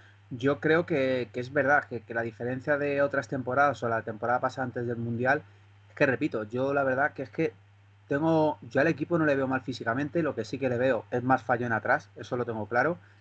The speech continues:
pero porque creo que los jugadores que tenemos, o sea, eh, es ca-, cambian cada, cada, cada dos partidos o cada partido es que se cambia la defensa.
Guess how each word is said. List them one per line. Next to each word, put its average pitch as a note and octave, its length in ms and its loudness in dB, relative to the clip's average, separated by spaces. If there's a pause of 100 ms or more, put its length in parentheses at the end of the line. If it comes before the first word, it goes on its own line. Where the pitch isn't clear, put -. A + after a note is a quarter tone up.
pero B2 140 2
porque A2+ 240 -2
creo B2+ 140 0
que C#3 80 0
los C#3 100 2
jugadores C3 300 2
que C3+ 80 -4
tenemos, C3+ 420 -2
o - 400 -20
sea, A#2 340 4 (380)
eh, A#2 640 -4 (1200)
es - 240 -12
ca-, C3 180 -4
cambian D3+ 320 2
cada, A#2+ 440 4
cada, A#2+ 280 0 (340)
cada A#2 280 0
dos B2 220 -4
partidos D#3 500 -4
o D3 40 -8
cada C3+ 200 -2
partido C3 300 -4
es - 40 -12
que E3+ 100 -6
se B2+ 140 -12
cambia C#3 220 -2
la A2 60 -2
defensa. E3 460 -6